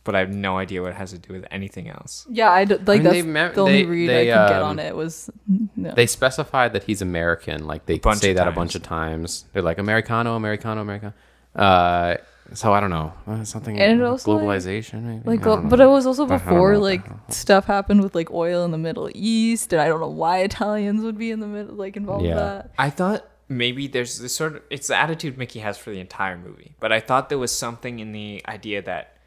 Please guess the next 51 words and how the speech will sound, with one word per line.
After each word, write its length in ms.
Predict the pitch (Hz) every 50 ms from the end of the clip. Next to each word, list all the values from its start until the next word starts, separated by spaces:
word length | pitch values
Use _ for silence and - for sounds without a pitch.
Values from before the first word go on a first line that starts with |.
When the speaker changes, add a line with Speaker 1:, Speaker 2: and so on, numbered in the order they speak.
| _ _ _
Speaker 1:
they 120 | - 113 110
surrender 480 | - - 123 113 113 110 110 110 113 107
to 240 | - - 113 107
him, 340 | 107 107 104 101 104 113 127 _ _ _ -
and 140 | 101 104 101
maybe 220 | 101 101 98 98
he's 140 | 101 104 -
supposed 400 | - - - 101 101 98 - -
to 80 | 110
take 280 | 98 - - 101 98 -
them 100 | 98 98
prisoner 540 | - - 127 123 113 120 117 117 117 113 110 98
or 220 | 87 87 85 87 - -
win 340 | 107 104 101 98 98 92 92 - - -
the 80 | 95
war 320 | 95 101 107 117 117 113 110
or 40 | 113
something, 520 | - - 123 113 113 - 123 113 110 110 -
but 120 | - 104 104
instead 300 | 104 98 - - 110 101
he 80 | 101
just 280 | 92 82 107 92 - -
uses 360 | 104 101 92 90 95 90 87
the 120 | - - 92
tank 340 | - - 95 90 90 92 -
to 80 | 107 90
blow 220 | - - 80 78 73
up 220 | 71 69 - _ _
the 60 | -
Coca-Cola. 680 | - _ - 67 _ _ - - - 92 98 - - - -
Speaker 3:
Mm. 360 | - 110 107 101 95 87 87 92 - 220 208
Speaker 2:
Yeah. 280 | - 170 160 151 - -
Speaker 1:
Like, 280 | 98 95 95 92 - _ -
Speaker 3:
Like, 140 | - - 95
it's 80 | 95 -
Speaker 1:
he's 40 |
Speaker 3:
like, 80 | 98 95
Speaker 1:
not 120 | 131 117 113
Speaker 3:
instead 180 | 107 107 104 101
of 40 | 95 101
Speaker 1:
interested 140 | 110 95 95
Speaker 3:
using 200 | 90 92 90 90
his 160 | 92 87 85 87
Speaker 1:
in 40 |
Speaker 3:
good 300 | 92 92 87 87 85 82
for, 380 | - - - 87 82 80 80 - - - - -
or 100 | 101 98
he's 180 | 101 92 90 98
using, 400 | 104 107 95 104 98 95 92 92
uh, 360 | 87 85 80 80 80 85 87 87 - - - - - - - - - _ _ _ _ _ _ _ _ _ -
his 360 | - 92 85 80 - - -